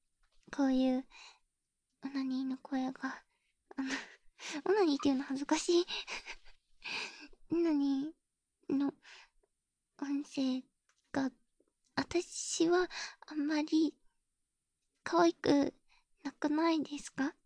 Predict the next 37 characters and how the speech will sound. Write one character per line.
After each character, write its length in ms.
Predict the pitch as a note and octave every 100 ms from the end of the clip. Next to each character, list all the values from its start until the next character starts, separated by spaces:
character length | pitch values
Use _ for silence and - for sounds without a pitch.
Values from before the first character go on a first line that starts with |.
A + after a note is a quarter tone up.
| _ _ -
だ 100 | D4+
っ 20 |
て 200 | - D4
下 140 | C4 B3+
品 400 | C4 D#4+ D#4 C4 _ _ _ _
だ 100 | B3+
と 300 | - B3+ - - _ -
思 220 | B3 B3
っ 40 |
て 280 | - - A#3
て、 180 | - A#3
私 340 | - A#3 -
の 80 | A#3
中 280 | A#3+ A#3+ A#3+
で 100 | A#3
は。 160 | A3 - _ _ _ _ _ - _ _ _ _ _ _ - _ _ _ _ _ - - - _
あ 60 | A3
の、 220 | A#3 A3+ B3
し 140 | - -
た 140 | F#4+
後、 300 | G4+ D4 B3+ _ _ _ _ _ _
声 220 | - F#4
出 120 | D#4 E4
し 100 | -
た 140 | C#4+
後、 200 | C4+ A#3+
絶 220 | - C4
対 260 | - E4+ E4
喉 380 | E4+ F4 D4 B3+
痛 240 | - B3+
く 120 | -
な 160 | B3 A#3+
る 140 | A#3+
ん 80 | A3+
で 100 | A#3
す 160 | - A#3+
よ。 140 | A3